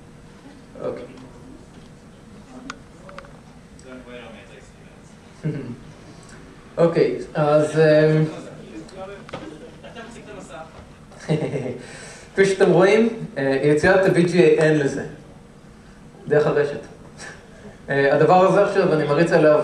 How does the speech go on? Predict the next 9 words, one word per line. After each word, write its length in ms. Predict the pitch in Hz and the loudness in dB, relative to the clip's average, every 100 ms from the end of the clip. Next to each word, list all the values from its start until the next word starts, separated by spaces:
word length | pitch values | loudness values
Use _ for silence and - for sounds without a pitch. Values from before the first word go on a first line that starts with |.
| 131 | 2
אה, 220 | 131 127 127 | 2 2 0
V 20 | |
N 180 | 151 143 | -4 -4
C 400 | - 143 135 180 | -6 -4 -2 0
Server. 320 | 185 202 208 208 - - - - - - - - - | 0 0 -2 -4 -14 -20 -18 -16 -16 -14 -14 -12 -8
<laughs> 100 | - - - - - - - 220 185 180 - - - - - - - - - - - - - - - - - - - - - - - - - - - - - - - - - - - - - - - - | -8 -6 -8 -8 -10 -8 0 2 4 2 2 2 2 0 0 0 0 -2 -2 -2 -2 -2 -4 -4 -4 -4 -4 -4 -4 -4 -4 -4 -4 -4 -4 -4 -4 -4 -4 -4 -4 -4 -4 -4 -2 -4 -4 -6 -6 -4
על 120 | 165 | -2
המחשב 500 | 175 170 190 226 220 | -2 0 0 0 0
שלי 320 | 226 202 196 | 2 2 2